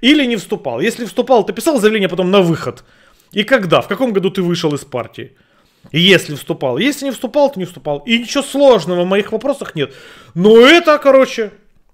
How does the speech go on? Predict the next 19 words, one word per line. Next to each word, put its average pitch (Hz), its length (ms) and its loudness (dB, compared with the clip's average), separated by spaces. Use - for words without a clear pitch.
это 220 320 4
секта, 277 720 -2
это 214 320 4
ты 220 200 2
поливаешь 180 680 2
грязью 220 760 4
офицера, 202 560 0
это 175 220 0
ты 226 180 -2
задаешь 196 460 2
такие 202 340 -2
провокационные 180 720 0
вопросы, 226 560 -2
вы 196 160 -4
Лугандон, 202 680 -2
и 202 40 0
вот 208 80 -2
это 190 120 -8
все. 165 200 -10